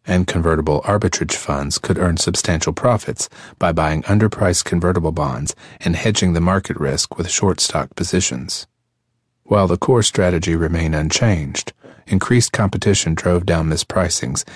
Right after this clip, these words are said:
and made the sophistication of the convertible bond pricing model more important. In the simple convertible bond pricing model,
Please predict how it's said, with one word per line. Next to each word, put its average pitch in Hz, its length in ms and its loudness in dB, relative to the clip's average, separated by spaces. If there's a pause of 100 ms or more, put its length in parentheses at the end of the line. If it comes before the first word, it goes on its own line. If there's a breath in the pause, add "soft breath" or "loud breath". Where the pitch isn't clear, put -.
(140 loud breath)
and 92 140 2
made 87 180 2
the 85 100 -2
sophistication - 800 0
of 73 120 -2
the 82 80 -4
convertible 92 500 2
bond 78 320 0
pricing 76 440 -2
model 76 300 0
more 80 240 0
important. 85 640 -2 (1400)
In 110 160 2
the 92 80 4
simple 117 360 2
convertible 95 640 4
bond 87 420 2
pricing 90 540 0
model, 73 400 -4